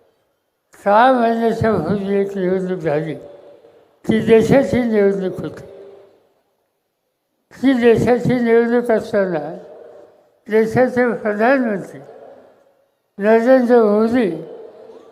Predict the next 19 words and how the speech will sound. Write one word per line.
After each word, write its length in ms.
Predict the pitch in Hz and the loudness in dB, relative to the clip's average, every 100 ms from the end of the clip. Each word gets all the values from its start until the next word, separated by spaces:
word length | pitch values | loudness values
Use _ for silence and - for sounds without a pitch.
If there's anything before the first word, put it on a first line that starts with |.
| _ _ | _ _
ही 140 | - 247 | -6 -4
काही 240 | 247 262 | 2 2
भूमिका 600 | 262 208 220 254 262 269 | 4 2 2 0 0 0
लोकांच्या 580 | 262 240 233 233 220 226 | 2 0 2 0 0 -2
समोर 400 | 214 208 220 208 | 0 0 0 0
मांडत 440 | 190 180 185 190 190 | 0 -2 -2 -6 -6
होते. 260 | - - - - - _ _ _ _ _ _ _ _ _ _ _ - | -12 -14 -20 -20 -20 _ _ _ _ _ _ _ _ _ _ _ 0
ते 80 | 233 | 6
आपल्या 440 | 226 185 - 254 - - | 6 6 4 4 6 4
प्रचारामध्ये 840 | 208 226 269 247 208 175 147 147 147 - - - - - - - | 2 0 2 2 2 0 -4 -8 -14 -20 -20 -20 -20 -20 -6 2
ठिकठिकाणी 760 | 302 277 - 262 247 262 262 240 | 2 2 -2 0 4 4 2 2
जाऊन 200 | 240 247 | 4 4
लोकांना 600 | 233 220 - 233 226 220 | 2 0 0 -2 -2 -4
सांगत 480 | - 196 220 240 175 | -4 -4 -2 -6 -6
होते 340 | 185 139 151 - - - _ _ _ _ - | -12 -10 -14 -14 -20 -20 _ _ _ _ -2
की 80 | |
उद्याच्या 580 | 240 226 226 269 269 269 | 0 0 4 4 4 0
निवडणुकीमध्ये 920 | 285 262 254 247 233 220 214 190 170 156 - - - - _ _ - | 2 2 2 0 -6 -4 -2 -2 -6 -12 -16 -20 -20 -20 _ _ -4
चारशे 540 | 233 247 294 269 - | 2 4 2 0 0